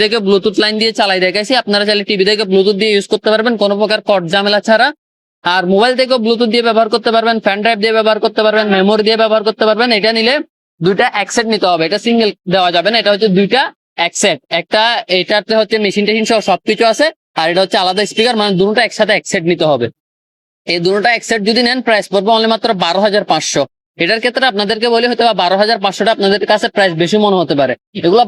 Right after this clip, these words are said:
বারো হাজার পাঁচশো কি জন্য? এগুলো চাইলে আপনারা নিয়ে যাওয়ার পর যে কোনো বিয়ে বাড়িতে বা গা-, গায়ে হলুদে ভাড়া দিয়েও কিন্তু এগুলার ক্ষেত্রে আপনারা টাকাটা তুলে ফেলতে পারেন। মানে বারো হাজার পাঁচশো টাকাটা তখন আপনাদের কাছে কম মনে হবে। এগুলো এক একটা মানে সাউন্ড খুব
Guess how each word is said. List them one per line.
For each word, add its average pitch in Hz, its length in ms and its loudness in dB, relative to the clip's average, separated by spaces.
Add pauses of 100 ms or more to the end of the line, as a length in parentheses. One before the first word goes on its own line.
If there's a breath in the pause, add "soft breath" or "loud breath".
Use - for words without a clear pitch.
বারো 202 180 -2
হাজার 226 220 -2
পাঁচশো 208 260 -2
কি 240 120 2
জন্য? 247 180 0
এগুলো 226 220 2
চাইলে 233 220 2
আপনারা 214 300 0
নিয়ে 226 220 0
যাওয়ার 180 260 2
পর 147 100 2 (320)
যে 185 160 0
কোনো 208 140 0 (140)
বিয়ে 214 200 2
বাড়িতে 220 300 0
বা 220 40 4 (320)
গা-, 214 220 4
গায়ে 175 160 2
হলুদে 214 240 2 (100)
ভাড়া 208 220 2
দিয়েও 220 240 2
কিন্তু 220 200 2 (380)
এগুলার 202 280 0
ক্ষেত্রে 220 300 0
আপনারা 202 220 0 (100)
টাকাটা 190 280 0 (160)
তুলে 202 200 4
ফেলতে 190 280 0
পারেন। 131 160 0 (280)
মানে 190 200 0
বারো 185 180 0
হাজার 220 240 0
পাঁচশো 208 280 -2
টাকাটা 226 220 0 (100)
তখন 214 240 0
আপনাদের 196 300 0
কাছে 220 140 0 (100)
কম 214 200 2
মনে 175 200 2
হবে। 151 160 0 (320)
এগুলো 214 180 2 (140)
এক 190 140 -2
একটা 226 180 -2 (160)
মানে 208 140 0 (340)
সাউন্ড 220 300 2 (160)
খুব 240 140 2